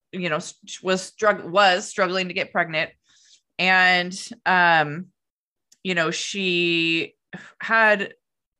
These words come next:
some sleep habits <laughs> that were not helping her, um, you know, keep her hormones balanced and,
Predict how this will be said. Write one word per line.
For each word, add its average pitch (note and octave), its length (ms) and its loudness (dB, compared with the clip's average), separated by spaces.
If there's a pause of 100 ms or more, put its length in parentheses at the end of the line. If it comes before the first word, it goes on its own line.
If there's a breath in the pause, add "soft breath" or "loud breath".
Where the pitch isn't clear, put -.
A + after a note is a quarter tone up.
(600)
some G3+ 540 0
sleep A3+ 300 -8
habits F#3+ 460 2
<laughs> G#3+ 160 -6
that C4 140 2
were A#3+ 160 4
not A#3 280 4
helping G3 380 2
her, G#3 340 0 (400 soft breath)
um, F3+ 640 -2
you F#3+ 160 -8
know, F3+ 240 0 (360)
keep G#3 180 -8
her F#3+ 340 2 (220)
hormones F#3+ 480 -2
balanced E3+ 880 0
and, E3 500 0